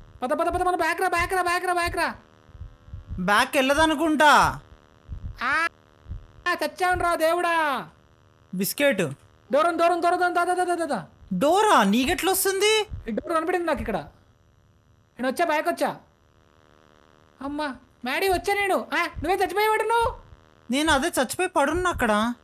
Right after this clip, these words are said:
Speaker 1: మ్యాడీ, what happened? ఇప్పుడు నేను బతికిలేడా నిన్ను? అబ్బో!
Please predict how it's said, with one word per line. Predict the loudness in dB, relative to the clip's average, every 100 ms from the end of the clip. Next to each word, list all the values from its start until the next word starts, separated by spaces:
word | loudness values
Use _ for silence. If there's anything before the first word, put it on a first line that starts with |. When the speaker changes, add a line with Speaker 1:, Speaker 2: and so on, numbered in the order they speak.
| -20 -18 -18 -18 -20 _ _ -16 -10 -6
Speaker 1:
మ్యాడీ, | -2 0 0 0 0
what | 0 0 0
happened? | 0 -2 0 0 2 0 -4 -10 -18 -8 -8 -8 -16 -20 -18 -14 -12 -12
ఇప్పుడు | -14 -16 -10 -4
నేను | 0
బతికిలేడా | 0 0 0 2 0
నిన్ను? | 0 0 0
అబ్బో! | 0 -4 -12 -18 -18 -20 -20 -16 -12 -4 0 2 2 0